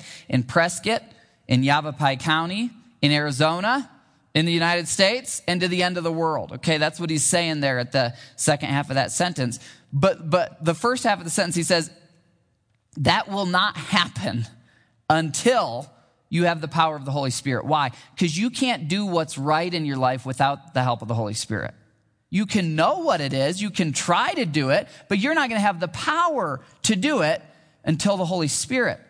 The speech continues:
comes upon you. Now, if you've got your Bible or in your notes next to that point, you can jot down Acts chapter two, verse four.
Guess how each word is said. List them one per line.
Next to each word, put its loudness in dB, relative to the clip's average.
comes 2
upon 0
you. -14
Now, 2
if -4
you've -4
got 4
your -6
Bible 0
or -4
in -4
your -4
notes 0
next -2
to 0
that 2
point, -4
you -4
can -2
jot 2
down -2
Acts 0
chapter 0
two, -2
verse -2
four. 0